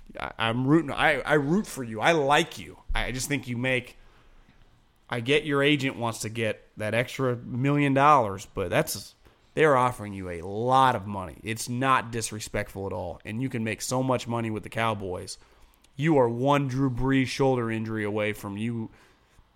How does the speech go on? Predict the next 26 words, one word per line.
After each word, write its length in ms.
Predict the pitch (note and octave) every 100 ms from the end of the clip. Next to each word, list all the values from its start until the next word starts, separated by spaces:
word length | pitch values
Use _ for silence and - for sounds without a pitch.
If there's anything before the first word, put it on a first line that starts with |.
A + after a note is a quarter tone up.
| -
going 220 | C3 C3
to 80 | A#2
free 240 | - B2+
agency, 500 | B2 B2 A#2+ B2 A#2+
and 100 | G2+
you 120 | A2+
ended 200 | B2 A#2+
up 160 | A#2 A2
with 120 | A2
the 60 | G2
Bengals. 520 | G#2+ G#2 F#2+ F#2 - -
So 220 | - G#2
just, 360 | G#2+ B2 B2+ -
man, 360 | G#2+ A2+ F#2 F#2+ _ _ _ _ _ _ _
you 160 | - A2
gotta, 480 | A2+ B2 B2+ A#2 G2 - -
you 100 | A2+
gotta 240 | B2+ B2+
strike 400 | A#2 - A#2+ A#2
where 100 | A2+
the 140 | G#2+ G#2
iron's 300 | G#2 G2 G#2
hot. 200 | F#2+ F2+
You 100 | C3+
gotta 200 | D3 C3
give, 280 | B2+ A2